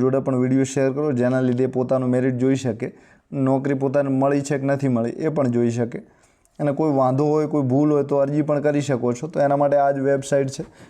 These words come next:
તો બધું જ તમને આ વેબસાઇટ પર મળશે. તો તમારે આ મેરિટમાં આવ્યા છો કે નથી આવ્યા એની પી ડી એફ તમારે આંગણવાડીમાં જ્યાં ફોર્મ ભર્યું હતું એ આંગણવાડીની પી ડી એફ ડાઉનલોડ કરીને તમે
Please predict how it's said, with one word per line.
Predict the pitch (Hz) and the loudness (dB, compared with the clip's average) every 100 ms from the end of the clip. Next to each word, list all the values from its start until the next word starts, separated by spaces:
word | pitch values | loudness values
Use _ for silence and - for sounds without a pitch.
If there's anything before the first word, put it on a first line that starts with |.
| - | -12
તો | 147 | -2
બધું | 131 131 151 156 | 0 0 -2 0
જ | |
તમને | 151 147 | 0 2
આ | 143 143 | 2 2
વેબસાઇટ | 139 151 139 143 | 0 -2 -2 0
પર | 135 | 0
મળશે. | 139 139 135 156 | 0 0 -2 -4
તો | 151 | -2
તમારે | 139 143 147 143 | 0 0 2 2
આ | 143 - - - _ - | 0 -2 -20 -20 _ -6
મેરિટમાં | 139 143 156 147 151 | -2 2 0 2 2
આવ્યા | 147 156 151 | 2 2 0
છો | 165 156 | 0 -2
કે | 147 | 0
નથી | 147 165 | 0 2
આવ્યા | 151 151 156 | 2 2 0
એની | 151 | -2
પી | 151 151 | 0 2
ડી | 156 | 2
એફ | 135 151 | 0 0
તમારે | 147 151 151 151 | 0 2 2 4
આંગણવાડીમાં | 143 147 156 151 147 151 160 - _ _ _ _ _ _ _ - 151 147 | 2 2 2 2 2 0 -2 -8 _ _ _ _ _ _ _ -4 -2 2
જ્યાં | 151 147 | 2 0
ફોર્મ | - 160 151 | 0 0 2
ભર્યું | 143 147 | 0 0
હતું | 151 165 | 0 2
એ | 151 | 2
આંગણવાડીની | 151 156 156 151 151 147 | 0 0 0 0 -2 0
પી | 151 | 0
ડી | 151 151 | 2 2
એફ | 139 | 2
ડાઉનલોડ | 147 151 147 147 | 2 2 0 0
કરીને | 151 151 | 0 0
તમે | 147 147 | 0 -2